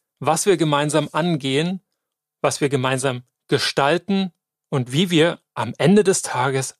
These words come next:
einfach erfolgreiche Projekte managen werden. Dazu geht es in der nächsten Folge, dann Hashtag zweiunddreißig,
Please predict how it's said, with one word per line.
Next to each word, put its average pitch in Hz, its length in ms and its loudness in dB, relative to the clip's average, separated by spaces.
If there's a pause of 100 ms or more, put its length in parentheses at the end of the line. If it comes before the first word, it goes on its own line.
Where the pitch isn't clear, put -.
einfach 165 560 -2
erfolgreiche 151 840 -2
Projekte 151 640 -2
managen 120 480 -6
werden. 143 300 -12 (2500)
Dazu 190 420 2
geht 160 200 0
es - 100 -6
in 139 140 0
der 135 140 2
nächsten 139 560 0
Folge, 160 760 2
dann 139 260 -2
Hashtag - 680 -6
zweiunddreißig, 156 1160 0